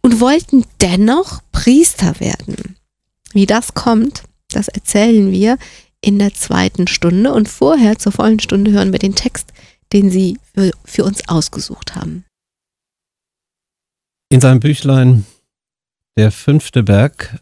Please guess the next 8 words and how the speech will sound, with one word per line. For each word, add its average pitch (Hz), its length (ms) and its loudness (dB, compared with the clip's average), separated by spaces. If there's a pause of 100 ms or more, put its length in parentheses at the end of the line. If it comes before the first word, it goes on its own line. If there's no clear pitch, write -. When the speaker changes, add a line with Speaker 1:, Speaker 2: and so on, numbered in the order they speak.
Speaker 2:
äh, 107 420 2 (260)
beschreibt - 680 -4 (160)
Paulo 104 380 0
Coelho 123 720 2 (380)
die 104 300 2
Geschichte 85 440 -2
von 104 180 2
Elia. 101 400 4